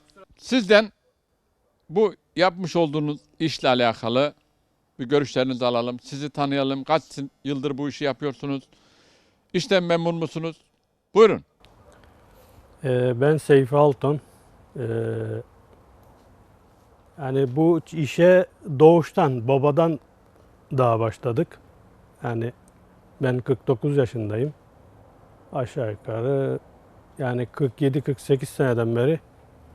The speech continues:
Speaker 2: babalarımız bu işi yapıyormuş. Yani
Speaker 1: Evet.
Speaker 2: biz de devam ediyoruz.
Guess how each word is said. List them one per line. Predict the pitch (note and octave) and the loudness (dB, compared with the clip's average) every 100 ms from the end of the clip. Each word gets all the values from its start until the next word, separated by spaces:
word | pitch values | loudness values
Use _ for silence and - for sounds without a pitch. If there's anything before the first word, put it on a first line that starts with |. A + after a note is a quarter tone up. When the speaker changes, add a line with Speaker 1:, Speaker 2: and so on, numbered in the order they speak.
| - - - - - - - - - - | -20 -20 -20 -20 -20 -20 -20 -20 -20 -2
Speaker 2:
babalarımız | D#3 B2+ A#2+ A#2+ D#3+ D#3+ | 2 4 4 2 0 2
bu | D#3+ | 2
işi | D#3+ - | 2 4
yapıyormuş. | F3+ D#3 B2 G#2+ G2+ - - - - F#4 | 4 4 0 -4 -6 -16 -20 -20 -20 -6
Yani | B2 B2+ | 0 2
Speaker 1:
Evet. | B2 | 2
Speaker 2:
biz | C#3 C3+ A#2 | 0 0 0
de | D#3 | 4
devam | D#3+ E3 F3 D#3 | 6 6 6 4
ediyoruz. | A#2+ A#2 C#3+ | 0 -2 -2